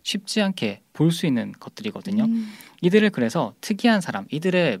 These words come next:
Speaker 1: 문제로 생긴 병이라고 말하지 않고요. 다만 조금 혹독한 환경을 만난 다
Speaker 2: 아.
Speaker 1: 조금은 운이 없었던 사람으로 묘사를 해요. 예, 예를 들면은 집착이 강한 부모님 밑에서 과보호를 자랐던 자녀, 혹은 폭언을 일삼고 폭행을 일삼는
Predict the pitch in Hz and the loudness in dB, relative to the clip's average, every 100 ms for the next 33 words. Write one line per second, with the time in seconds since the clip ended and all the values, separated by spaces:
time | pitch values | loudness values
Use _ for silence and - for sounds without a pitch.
0 | 107 147 170 185 165 185 180 175 170 113 | 0 2 2 2 0 -4 -4 -4 -2 -2
1 | 107 117 110 98 107 95 98 123 120 - | -2 -2 -4 -6 -4 -6 -6 -10 -10 -14
2 | - _ - 104 104 139 151 110 104 170 | -20 _ -12 -8 -6 -6 -6 -8 -6 -8
3 | 170 160 156 147 160 165 165 139 101 101 | -8 -6 -4 -2 -2 -2 -2 -2 -4 -6
4 | 98 - - - - 117 123 - - 214 | -8 -14 -20 -14 -8 -6 -6 -8 0 4
5 | 220 226 196 135 190 185 - - 202 208 | 6 6 6 4 4 4 0 0 2 2
6 | 170 117 113 101 107 98 127 120 101 - | 2 -2 -4 -6 -8 -4 -4 -4 -8 -12
7 | - - - 139 151 147 139 175 175 147 | -20 -20 -4 -2 -2 0 2 2 2 2
8 | 147 190 214 - - - - _ - 160 | 2 0 -4 -10 -20 -20 -20 _ -2 0
9 | - 226 226 151 143 135 135 147 143 110 | 4 6 6 6 4 4 2 4 2 0
10 | 113 104 98 - 120 123 165 165 - 107 | -4 -6 -6 0 2 4 4 4 0 -6
11 | - 110 101 - 120 98 _ _ _ - | -8 -8 -6 -4 -4 -4 _ _ _ -8
12 | 120 131 135 190 185 180 117 - 113 - | -2 0 0 2 2 2 0 -2 -4 -4
13 | 175 170 180 117 - 117 113 143 | -8 -4 0 0 0 -2 0 -2